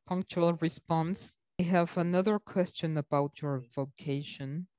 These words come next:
How much would you have been attracted to other archaeological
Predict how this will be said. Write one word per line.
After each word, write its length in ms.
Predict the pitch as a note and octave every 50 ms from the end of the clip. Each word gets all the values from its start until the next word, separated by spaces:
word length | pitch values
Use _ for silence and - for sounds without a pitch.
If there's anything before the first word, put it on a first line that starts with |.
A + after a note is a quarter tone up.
| _ _ _ _ _ _ _ _ _ _ _ _
How 260 | _ - - B3 C#4+ D#4
much 340 | D4+ C4 B3 B3+ - - -
would 180 | G#3+ F#3 -
you 80 | - F#3
have 260 | F3+ G#3 G3+ G3+ - -
been 160 | - G#3 G3 F3+
attracted 640 | E3+ - - - F3+ F3+ - - - G#3 F#3+ -
to 200 | - - F3+ E3
other 500 | E3+ E3+ E3+ E3+ E3+ E3 - F3+ F3 F3+ -
archaeological 840 | - E3+ E3+ D#3+ - - F3 E3 E3+ F3 F3 - - - - G3+ G3